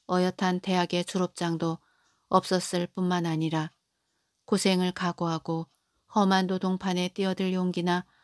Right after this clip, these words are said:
뚝심조차도 없었다. 어떤 연유로 그가 피엑스 관리자 모집 시험에 자기의 장래를 온통 다 걸게 되었는지 모르지만 그의 손 닿는 데 있는 유일한 문마저도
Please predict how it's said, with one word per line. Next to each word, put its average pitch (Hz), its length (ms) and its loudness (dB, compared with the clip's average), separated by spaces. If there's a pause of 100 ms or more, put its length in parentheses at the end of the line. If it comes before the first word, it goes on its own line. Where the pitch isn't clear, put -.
(220)
뚝심조차도 185 760 0
없었다. 160 600 -4 (720)
어떤 185 420 0
연유로 175 520 0
그가 170 380 -4 (360)
피엑스 190 400 2
관리자 185 540 0
모집 180 280 -2
시험에 170 460 -2 (380)
자기의 196 380 2
장래를 190 520 0
온통 185 440 -2
다 180 200 -4
걸게 170 420 -2
되었는지 165 720 -4 (300)
모르지만 160 600 -2 (920)
그의 180 260 4
손 190 220 0
닿는 175 320 0
데 170 140 0
있는 170 340 0 (380)
유일한 190 460 2
문마저도 175 720 -2